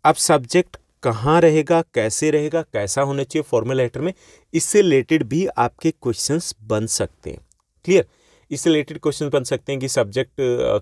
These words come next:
किस टाइप का होना चाहिए। It should be short, it should be to the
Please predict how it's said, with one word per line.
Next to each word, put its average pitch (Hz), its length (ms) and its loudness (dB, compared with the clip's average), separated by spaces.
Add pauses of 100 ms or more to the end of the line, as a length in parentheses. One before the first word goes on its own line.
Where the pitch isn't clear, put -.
(120)
किस 139 200 -6
टाइप 113 240 2
का 135 120 -2
होना 117 240 -4
चाहिए। 113 280 -4 (300)
It 139 100 -8
should 127 240 -2
be 135 240 0 (380)
short, 147 580 2
it - 80 -14
should 123 260 -4
be 135 80 -2 (140)
to 147 100 -2
the 156 140 4